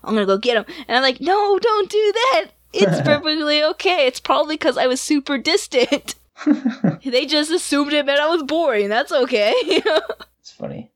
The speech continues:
Speaker 2: I saw this meme where it says, it was girls and guys after a breakup, and the girl, like, the first day, it says day one and she's all crying with her friends, and it says day, day three and she, or it's like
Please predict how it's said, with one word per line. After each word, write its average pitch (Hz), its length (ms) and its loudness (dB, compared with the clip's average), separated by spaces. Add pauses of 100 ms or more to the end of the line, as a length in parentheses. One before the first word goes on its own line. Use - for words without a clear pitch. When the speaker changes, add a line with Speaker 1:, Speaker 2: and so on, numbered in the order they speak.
(420)
Speaker 2:
I 110 100 -2
saw 131 200 0
this 131 140 -4
meme 135 360 0 (220)
where 101 600 0 (180)
it 104 140 -4
says, 101 600 -2 (240)
it 98 80 -10
was 110 180 -6
girls 127 360 0
and 160 120 -2
guys 107 360 0
after 107 340 -2
a 113 60 -2
breakup, 90 560 -4 (340)
and 101 160 -4
the 98 60 -2
girl, 120 600 -2 (220)
like, 92 240 -2
the 107 80 -4
first 131 480 -4
day, 139 280 0
it 127 200 -6
says 113 200 -4
day 127 180 0
one 131 260 -2
and 127 140 -2
she's 113 200 -2
all 104 200 0
crying 110 540 0
with 101 100 -2
her 104 80 -4
friends, 104 500 -2
and 104 220 -8 (240)
it 113 120 -4
says 113 240 -2
day, 120 380 -2 (120)
day 123 220 0
three 139 380 -2
and 117 160 -2
she, 71 200 -8
or 123 60 0
it's 123 200 -4
like 110 260 -4